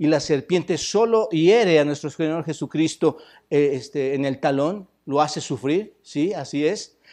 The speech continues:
Pero aquí vemos que, eh, Cristo acaba con él y vemos cómo domina este primer evangelio, el, lo que llamamos el protoevangelio, la primera mención del evangelio. Si se dan cuenta,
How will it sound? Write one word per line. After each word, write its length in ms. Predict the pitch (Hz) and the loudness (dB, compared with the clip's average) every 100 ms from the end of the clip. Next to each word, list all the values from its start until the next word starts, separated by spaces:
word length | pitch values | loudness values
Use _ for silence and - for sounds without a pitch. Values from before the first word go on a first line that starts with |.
| - - | -20 -2
Pero 200 | 165 160 | 4 4
aquí 180 | 151 185 | 4 4
vemos 340 | 190 190 190 | 4 2 -2
que, 380 | - 156 147 - _ _ | 0 0 0 -4 _ _
eh, 260 | 143 143 - | -6 -6 -4
Cristo 440 | - 170 214 - 151 | -2 0 -2 0 0
acaba 460 | 135 180 240 233 | 0 0 2 0
con 220 | - 165 139 | 0 0 0
él 260 | 143 165 - _ _ - | -2 -4 -12 _ _ -6
y 120 | 151 | -4
vemos 540 | 127 123 233 240 214 - | 0 2 4 4 0 -4
cómo 420 | - 233 240 220 | 0 2 2 2
domina 840 | 175 170 180 247 240 170 160 165 _ _ - | 2 0 -2 -2 -2 -2 -4 -8 _ _ -6
este 260 | 180 - 190 | -6 -2 -2
primer 400 | 170 165 175 180 | 0 0 2 2
evangelio, 720 | 170 156 - 160 151 147 151 | 0 -2 0 0 2 0 0
el, 240 | 156 156 156 | -2 -2 -2
lo 160 | 147 | -4
que 140 | - 143 | -2 -2
llamamos 420 | 143 170 160 - | -2 -2 -4 -6
el 80 | - | -8
protoevangelio, 720 | 147 160 151 139 - 143 143 | -6 -2 -2 -4 -4 -2 2
la 180 | 143 139 | 0 0
primera 420 | 151 151 190 185 | 0 0 0 0
mención 400 | 165 151 - 170 | -2 -2 -4 -4
del 140 | 156 | -2
evangelio. 340 | 143 135 151 139 | -4 -4 -6 -8
Si 140 | 147 | -8
se 120 | - | -4
dan 180 | 165 202 | -2 0
cuenta, 500 | 202 190 156 170 - | 0 0 2 0 -2